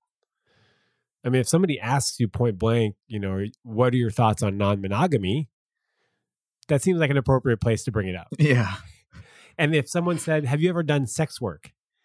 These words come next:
Speaker 1: I might talk about the fact that I used to do sensual massage,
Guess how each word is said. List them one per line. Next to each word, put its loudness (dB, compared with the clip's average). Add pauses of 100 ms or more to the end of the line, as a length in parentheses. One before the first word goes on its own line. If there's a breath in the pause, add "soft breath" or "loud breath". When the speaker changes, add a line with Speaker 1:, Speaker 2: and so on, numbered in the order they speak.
(480)
Speaker 1:
I 2
might 2
talk 2
about 2
the -4
fact 0
that 0
I 2
used 0
to -6
do 0
sensual 0
massage, -6